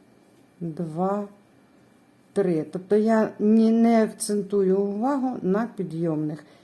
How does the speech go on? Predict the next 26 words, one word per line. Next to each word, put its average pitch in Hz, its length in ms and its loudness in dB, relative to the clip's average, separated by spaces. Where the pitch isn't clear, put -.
І 269 140 -2
ось 208 400 -2
в - 40 -14
слідуючий. 165 760 -4
Тобто - 340 -8
перший 175 480 -2
я 156 140 -2
ось 175 140 -6
тут - 220 -10
набрала, 214 500 -6
і 247 120 -2
в 240 80 -4
слідую-, 156 680 -4
між 214 320 0
слідуючими 165 840 -4
стовпчиками 165 840 -8
пишними 170 640 -2
знову 202 440 -2
три 190 220 -4
накида. 180 540 -4
І 226 100 0
третій 233 680 -2
раз 147 400 -4
між 233 220 0
слідуючими 170 1000 -2
один, 160 540 -4